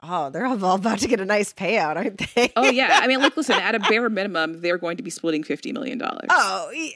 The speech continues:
Speaker 1: and yeah, absolutely. I was like, "Oh, geez, like, good for, <laughs> good for them." They were all delightful.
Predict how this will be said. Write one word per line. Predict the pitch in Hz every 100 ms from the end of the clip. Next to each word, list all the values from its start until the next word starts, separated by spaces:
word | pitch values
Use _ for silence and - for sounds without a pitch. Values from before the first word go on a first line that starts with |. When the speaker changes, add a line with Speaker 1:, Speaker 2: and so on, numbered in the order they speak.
| -
Speaker 1:
and | 277 269 254
yeah, | 320 214 220 247
absolutely. | 269 269 254 240 147 165 196
I | 190
was | 196
like, | 165 151
"Oh, | 262 220
geez, | 165 185 240 156 151
like, | 156 156 -
good | 202
for, | -
<laughs> | 254 - -
good | 214
for | 247
them." | 233 175 165
They | -
were | 220
all | 226 269 196 _ -
delightful. | 190 190 233